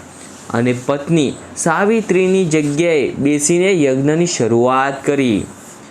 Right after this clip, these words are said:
જો કે યજ્ઞ શરૂ થયાના તરત જ સાવિત્રી ત્યાં પહોંચી ગયા અને પોતાની જગ્યાએ કોઈ બીજી યુવતીને બેસેલા જોતા સાવિત્રી ખૂબ જ ગુસ્સે થઈ ગયા.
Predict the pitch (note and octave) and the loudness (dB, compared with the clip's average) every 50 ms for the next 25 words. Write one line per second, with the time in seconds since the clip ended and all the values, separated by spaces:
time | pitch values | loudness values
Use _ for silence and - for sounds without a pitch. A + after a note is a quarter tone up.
0 | - - - - - - - - B2 A#2+ D3+ F3+ - - B3 A#3+ G3+ F3+ E3+ E3+ | -20 -20 -20 -20 -20 -20 -12 -4 -2 0 0 0 0 0 0 2 2 2 2 2
1 | E3 F3 F#3 G3+ G#3+ G3+ - - F3 E3+ F3+ F#3 F3 F3+ E3+ E3 D#3+ E3 E3+ F3 | 2 2 2 2 2 0 0 0 0 2 2 2 0 0 0 0 2 2 2 0
2 | F3 F3 - - E3 E3 E3 F#3+ F#3+ F#3 G3+ G3 E3+ - - - - - - - | 0 -2 -2 -2 0 0 2 0 0 0 -2 -2 -2 -2 -6 -10 -16 -20 -20 -20
3 | - - - E3 D#3 C#3+ D#3 E3 F#3 F#3 F3+ F#3 E3 D3 A#2+ - - - - D#3 | -14 -6 -2 0 0 2 2 2 0 0 2 2 2 2 0 0 -4 -4 -2 0
4 | F3 G3 G3+ - F#3 F#3 F#3 F3 - F#3 F#3 D#3 D#3+ D3 B2+ A2 G2 F#2 - - | 0 0 0 0 2 0 2 0 0 0 2 2 2 2 2 2 0 -2 -6 -12
5 | - - - - - A#2 A#2 B2 A#2+ A#2 A#2+ - - C3 C#3 C#3 C3+ D3+ C#3+ C#3+ | -18 -20 -20 -8 -2 0 2 2 2 0 -2 -2 0 0 0 2 0 0 0 2
6 | D3 C#3+ C3+ B2 C3 C3 C3 C3 B2+ C3+ C#3+ C#3+ C#3 B2+ A2+ F#2+ - - - - | 0 0 0 0 0 0 0 0 0 2 2 2 4 2 2 0 -2 -6 -12 -20
7 | - - - - - F#3+ G#3+ A3+ A3+ A3 F#3+ F#3 F3+ E3 D#3+ E3+ F#3+ F3+ E3 E3 | -20 -20 -18 -6 0 0 2 2 2 2 2 2 2 2 2 2 2 2 2 2
8 | E3+ D#3+ D#3+ - E3 F3 F3 F3 F3 D#3+ D3 D3 D3 C#3+ - - D#3 D#3+ D#3+ D#3 | 2 2 0 0 0 2 2 2 2 2 0 0 0 0 0 2 2 2 2 2
9 | C3+ C#3+ D#3 E3 E3 - D#3 - - - - - - - - - C#3+ C3+ C#3+ D3+ | 2 2 0 0 0 0 -2 -4 -4 -8 -12 -14 -16 -10 -4 -2 0 0 0 0
10 | E3+ F3 F3 F3 D3 - - - - - - - - F3+ F3+ E3+ E3+ F3+ G3+ F#3 | 0 0 0 0 0 -2 -2 -4 -6 -14 -8 -4 -2 0 0 0 -2 -2 0 0
11 | F#3+ E3+ E3+ F3+ F3 - - F#3 F3 F3+ F3+ E3 D#3+ C#3 C3+ A#2+ A2 G2 F2+ | 0 0 0 0 0 0 0 0 2 2 2 2 2 2 2 2 2 0 -2